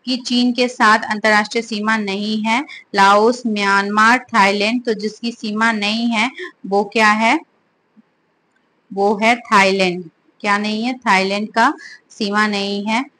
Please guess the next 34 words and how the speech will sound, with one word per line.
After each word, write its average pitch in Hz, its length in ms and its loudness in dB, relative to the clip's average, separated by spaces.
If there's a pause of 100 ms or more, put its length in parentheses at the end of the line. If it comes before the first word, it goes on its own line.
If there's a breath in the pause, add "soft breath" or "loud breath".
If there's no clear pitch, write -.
(460)
उसके - 260 -6
बाद 220 260 2
है, 247 80 2
निम्नलिखित 233 420 -2
में 247 120 -2
से 254 180 -2
कौन 226 280 0
सी 262 180 -2
नदी 233 280 -2
हिंद 226 320 -2
चीन 226 280 -4
के 226 140 -2
तीन 233 300 -4
देशों 214 300 -2
से 233 160 -2
होकर 214 340 -2
गुजरती 202 580 -4
है? 233 200 0 (320 loud breath)
तो 240 80 2
जो 240 160 0
मीकांग 214 640 2
है, 208 260 -2
मीकांग, 202 520 0 (320 loud breath)
ये 233 160 2
हिंद 233 380 0
चीन 220 360 -4
के 240 180 0
तीनों 226 360 -4
देशों 208 320 -2
से 226 160 -4
होकर 214 380 -2
गुजरती 196 560 -2
है। 233 160 0 (340 loud breath)
कोशी 269 500 0